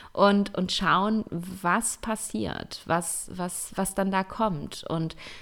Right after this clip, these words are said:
das fällt unglaublich schwer, dieses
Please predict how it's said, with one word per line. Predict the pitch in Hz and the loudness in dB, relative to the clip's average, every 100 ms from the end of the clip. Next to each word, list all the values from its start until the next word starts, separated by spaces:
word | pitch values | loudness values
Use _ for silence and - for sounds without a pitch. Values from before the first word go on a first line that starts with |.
| - | -4
das | - 190 | 2 2
fällt | - 247 254 | 4 2 2
unglaublich | 214 240 226 226 190 - | 2 4 2 2 -2 0
schwer, | - 165 165 156 180 - - - - - - - - | -2 -2 0 2 2 0 -6 -20 -20 -20 -20 -20 -12
dieses | 185 190 190 185 - | 0 4 4 4 0